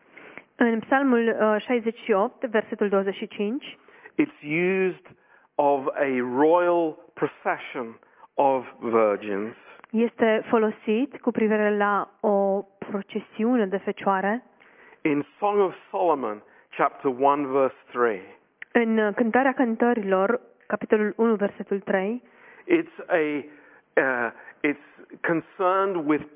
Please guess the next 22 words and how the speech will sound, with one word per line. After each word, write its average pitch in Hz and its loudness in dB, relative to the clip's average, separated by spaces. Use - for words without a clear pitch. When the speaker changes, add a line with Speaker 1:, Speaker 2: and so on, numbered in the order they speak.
Speaker 2:
purity 208 0
before 175 0
marriage. 123 0
Speaker 1:
este 220 0
folosit 226 0
cu - -6
privire 214 0
la, 202 -2
uh, 202 0
puritate 220 -2
înainte 196 -2
de, 190 -2
sau 196 -6
castitate 214 -4
înainte 202 -2
de 190 -2
căsătorie. 202 -2
Speaker 2:
And 127 0
then 180 2
in 160 -2
Song 165 0
of 156 0